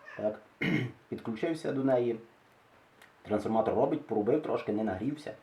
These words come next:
Добре, я заміряв виходи, тут, а, щось було сорок вольт, п'ять вольт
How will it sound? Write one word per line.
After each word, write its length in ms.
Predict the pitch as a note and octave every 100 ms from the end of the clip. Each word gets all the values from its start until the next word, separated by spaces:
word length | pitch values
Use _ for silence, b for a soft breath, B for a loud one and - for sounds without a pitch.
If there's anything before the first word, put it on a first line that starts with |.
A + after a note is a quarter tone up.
| - _ _ b b b b - - _
Добре, 320 | A2 A2+ A2+ A2
я 120 | A2+
заміряв 460 | A2+ A#2+ A2 G2
виходи, 420 | - F3 F3+ C3+ A2+
тут, 200 | - B2
а, 120 | G2 - -
щось 200 | A#2 G2+
було 260 | G#2+ G2+
сорок 400 | F#2 D#3+ F3+ F3+
вольт, 260 | D3+ D#3+ D3+
п'ять 400 | - D3 E3+ -
вольт 280 | D3+ D3+